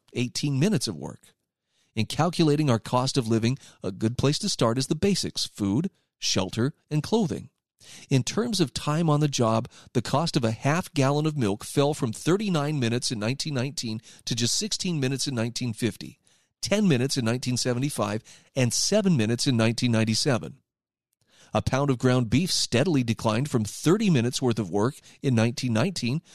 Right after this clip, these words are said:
to twenty-three minutes in nineteen fifty, eleven minutes in nineteen seventy-five, and only six minutes in nineteen ninety-seven. Paying for a dozen oranges required an hour, eight minutes of work in nineteen nineteen. Now it takes less than ten minutes. That's half what it did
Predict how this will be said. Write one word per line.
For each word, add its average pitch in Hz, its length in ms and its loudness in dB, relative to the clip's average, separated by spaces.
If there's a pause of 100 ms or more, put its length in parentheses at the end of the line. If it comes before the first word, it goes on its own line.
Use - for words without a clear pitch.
(140)
to 135 100 0
twenty-three 180 540 2
minutes 139 320 2
in 131 60 2
nineteen 117 340 0
fifty, 135 400 -2 (240)
eleven 160 540 4
minutes 113 300 2
in 127 80 2
nineteen 120 300 0
seventy-five, 113 720 0 (560)
and 120 120 2
only 131 180 4
six - 320 -2
minutes 104 320 -2
in 120 60 0
nineteen 113 320 0
ninety-seven. 113 640 -2 (720)
Paying 175 220 4
for 180 120 4
a 147 60 4
dozen 165 340 2
oranges 165 400 4
required 151 340 2
an 135 220 2
hour, 165 480 0
eight 165 220 0
minutes 156 300 2
of 120 100 0
work 131 280 0
in 131 100 0
nineteen 135 440 0
nineteen. 120 600 -2 (600)
Now 110 160 2
it 143 60 -8
takes 127 240 -2
less 113 220 -2
than 131 180 -2
ten 117 220 2
minutes. 85 340 -4
That's - 220 -4 (200)
half 143 300 -4
what 147 120 6
it 151 160 -2
did 117 300 0